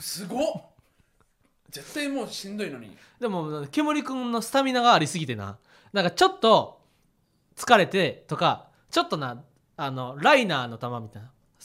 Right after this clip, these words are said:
Speaker 2: キャッチボールみたいな球が三球ぐらい続いたら、もう煙くん全開しちゃう。
Speaker 1: <laughs> すごっ。
Speaker 2: ピンピン。
Speaker 1: すげえ。うわー、ちょっと楽しみすぎるわ。
Speaker 2: ちょっと大鶴マン千本ノックやってみる？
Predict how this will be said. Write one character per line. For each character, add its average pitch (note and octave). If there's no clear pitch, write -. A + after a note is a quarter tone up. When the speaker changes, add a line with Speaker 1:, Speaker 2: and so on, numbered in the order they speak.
Speaker 2:
キ G3+
ャ G#3
ッ -
チ C4+
ボ D4
ー B3+
ル G3
み D#3
た C3+
い B2
な B2+
球 C3
が B2
三 E3+
球 G3
ぐ F#3+
ら D#3+
い C#3+
続 C#3
い A#2+
た A#2+
ら、 B2+
も A3
う A3+
煙 A3+
く G#3+
ん E3+
全 G3+
開 F#3
し -
ち F#3
ゃ D#3
う。 C#3
Speaker 1:
<laughs> B3+
す F#3
ご A#3
っ。 C4
Speaker 2:
ピ -
ン F#3
ピ G3+
ン。 G3
Speaker 1:
す D3
げ D#3+
え。 C#3
う G#3
わ G3
ー、 -
ち E3+
ょ -
っ -
と G3
楽 G#3
し G#3+
み G#3
す G#3
ぎ G3
る D#3+
わ。 A#2
Speaker 2:
ち -
ょ E4
っ A3
と A#3+
大 D#4+
鶴 D4
マ G3+
ン D#3+
千 G3
本 F#3+
ノ F#3+
ッ A#2
ク -
や D#3
っ F3+
て F#3
み C3
る？ G2+